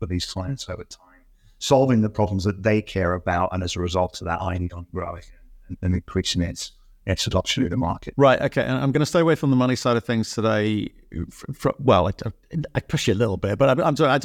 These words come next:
Speaker 2: I, I, I'm, I think I would love you to come back and tell us how you're getting on with some of these bigger relationships and, you know, what you're doing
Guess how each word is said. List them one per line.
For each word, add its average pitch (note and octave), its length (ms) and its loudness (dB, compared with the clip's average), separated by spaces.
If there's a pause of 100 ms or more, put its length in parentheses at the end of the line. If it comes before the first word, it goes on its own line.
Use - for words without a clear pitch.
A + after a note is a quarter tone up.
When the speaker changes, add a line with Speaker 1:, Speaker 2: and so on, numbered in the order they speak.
Speaker 2:
I, D#3 60 0
I, D3 60 0 (160)
I'm, C#3+ 260 0
I C#3+ 240 -4
think D#3+ 260 0
I D3+ 80 0
would C#3 160 0
love D3+ 140 4
you D#3 100 4
to - 80 0
come C3 200 2
back A#2 220 2
and G#2 60 -12
tell A#2 140 6
us A2 100 2 (320)
how A#2 180 2
you're A#2 120 6
getting A2 280 4
on G#2+ 140 4
with G#2+ 120 2
some A2 160 2
of G#2+ 60 4
these G#2 120 0
bigger G#2+ 280 0
relationships - 920 -2
and, A2 160 0
you A2 120 0
know, G#2 120 2
what G#2 300 0
you're A2 180 2
doing G#2+ 460 2